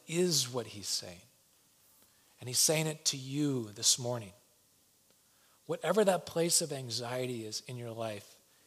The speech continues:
he wants you to know that he sees it, he cares about it, and he's gonna take care of you in it. He's not gonna leave you out in the cold. Release the situation to him.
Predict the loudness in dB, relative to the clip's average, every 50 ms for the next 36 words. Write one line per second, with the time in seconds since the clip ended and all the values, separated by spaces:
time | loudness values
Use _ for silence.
0 | _ _ -14 -12 -8 -4 2 4 4 6 6 6 4 2 2 0 -2 -4 -4 -4
1 | -4 -2 -2 0 2 2 0 0 -2 -6 -14 -20 -20 _ _ -14 -14 -12 -12 -8
2 | -2 2 4 4 4 4 2 -2 -4 -4 -2 -2 -2 -2 -2 -6 -16 -20 _ _
3 | _ _ _ _ _ -18 -16 -16 -16 _ -6 -4 -4 -2 0 2 2 4 4 4
4 | 4 2 2 0 0 0 -2 -4 -4 -6 -10 -14 _ _ _ _ -14 -10 -8 -4
5 | -4 -2 -2 -2 -4 -4 -6 -6 -8 -8 -10 -10 -8 -6 -4 -2 0 2 4 4
6 | 4 2 0 -6 -10 -10 -12 -14 -16 -16 -20 -20 _ _ _ _ _ _ _ _
7 | _ _ _ _ _ -20 _ _ _ -10 -6 -2 -2 0 2 2 2 2 2 2
8 | 2 2 2 0 0 0 0 -2 0 0 2 4 4 4 2 0 -4 -16 -20 -20
9 | -20 -20 _ _ _ -8 -6 -6 -6 -6 -4 0 2 4 4 4 2 -2 -8 -18
10 | -20 -20 _ _ _ _ _ _ _ _ _ _ _ _ _ -20 -20 _ -20 -20
11 | _ _ _ -8 -6 -6 -4 -2 -2 0 2 2 4 4 4 4 2 0 0 0
12 | 0 0 0 -2 -2 0 0 0 2 2 2 2 2 0 -6 -10 -12 -12 -12 -12
13 | -16